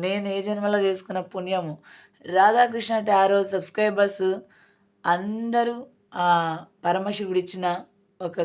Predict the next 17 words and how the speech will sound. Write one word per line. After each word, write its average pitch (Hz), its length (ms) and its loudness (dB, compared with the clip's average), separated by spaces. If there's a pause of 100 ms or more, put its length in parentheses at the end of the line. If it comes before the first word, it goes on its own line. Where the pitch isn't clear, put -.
(120)
గొప్ప 175 240 -2 (140)
వరాలనే 185 580 2
అనుకుంటాను. 165 580 -8 (520)
మీ 190 140 -8
అందరికీ 214 400 -4 (160)
ఎలాంటి 220 440 4 (100)
కష్టం 214 420 2
ఉన్నా, 190 200 -2 (200)
ఎలాంటి 190 360 2 (100)
ప్రాబ్లం 185 360 2
ఉన్నా 175 160 -4 (680)
ఆ - 20 6 (140)
భగవంతుడు 190 480 2 (280)
ఇట్లే, 220 220 2 (800)
అంటే 202 180 4 (140)
కష్టం 214 320 2 (100)
పెడతాడు 214 380 6